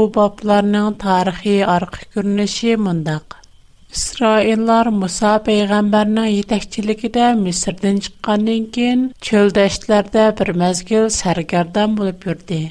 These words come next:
Musa peyğəmbər ölüb ketgandan keyin uning yordamchisi Yashu peyğəmbər Xudoning yetəkçiligida atrofidagi joylardan zimin egalladı.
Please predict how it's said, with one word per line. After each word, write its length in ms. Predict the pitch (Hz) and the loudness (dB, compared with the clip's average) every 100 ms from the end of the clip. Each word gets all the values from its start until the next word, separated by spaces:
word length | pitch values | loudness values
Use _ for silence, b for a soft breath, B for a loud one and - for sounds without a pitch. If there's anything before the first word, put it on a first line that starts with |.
| - - _ _ _ - | -12 -20 _ _ _ -2
Musa 360 | 208 - 214 | -2 2 2
peyğəmbər 760 | 208 220 208 208 214 208 220 240 | 2 2 0 2 0 2 2 0
ölüb 320 | 226 180 202 190 | 0 0 0 0
ketgandan 680 | 214 - 226 214 220 233 226 | -4 -2 0 2 2 2 0
keyin 320 | 262 269 254 | 0 2 2
uning 300 | 202 202 214 | 0 0 0
yordamchisi 840 | 196 190 - 208 208 202 - 254 247 | 0 0 0 0 0 -2 -2 0 2
Yashu 480 | 190 175 170 - 202 | 2 2 2 0 0
peyğəmbər 800 | 202 202 208 214 214 220 240 247 - - | 2 0 2 0 0 0 0 -2 -10 -10
Xudoning 640 | - 214 202 196 202 208 | -2 2 4 4 4 4
yetəkçiligida 1040 | 202 196 202 185 - 202 202 202 220 240 240 233 | 4 2 0 -2 -2 -2 0 0 0 2 2 2
atrofidagi 1000 | 180 - 190 190 185 185 - - 208 | -2 -2 0 0 0 -8 -12 -2 -2
joylardan 800 | - 202 202 202 202 196 226 233 | 0 0 2 2 0 0 2 2
zimin 460 | 220 - 165 180 233 | 2 0 0 2 2
egalladı. 680 | 226 - 175 165 160 151 160 | 0 0 -2 0 -2 -4 -6